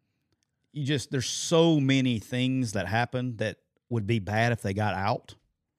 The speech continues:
I mean, shit, you're a reporter. You've done this for a long time. How many rumors have you gotten a hold of in your career that you couldn't reprint or report because of whatever reason you couldn't substantiate it?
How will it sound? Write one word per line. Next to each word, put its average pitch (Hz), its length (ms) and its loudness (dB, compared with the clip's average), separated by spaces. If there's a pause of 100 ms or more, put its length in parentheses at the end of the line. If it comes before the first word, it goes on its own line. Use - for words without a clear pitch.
(380)
I 160 60 -4
mean, 170 140 2
shit, - 280 -2
you're 160 180 0
a 131 40 0
reporter. 120 360 -2
You've 147 140 -4
done 143 140 0
this 127 100 0
for - 120 -6
a 107 40 -2
long 104 200 -2
time. 113 340 -2 (340)
How 139 160 2
many 170 280 0
rumors 117 560 -2
have 104 140 -4
you 117 100 -4
gotten 113 220 -2
a 98 40 -10
hold 113 220 -2
of 101 160 -4
in 101 60 -6
your 104 140 -6
career 101 380 -4
that 95 180 -6
you 110 200 -6
couldn't 117 380 -4
reprint 123 440 -4
or 104 140 -4
report 117 400 -2
because 101 420 -6
of 110 160 -10
whatever 110 240 -2
reason 101 280 -4
you 98 80 -6
couldn't - 220 -8
substantiate 85 640 -10
it? - 60 -20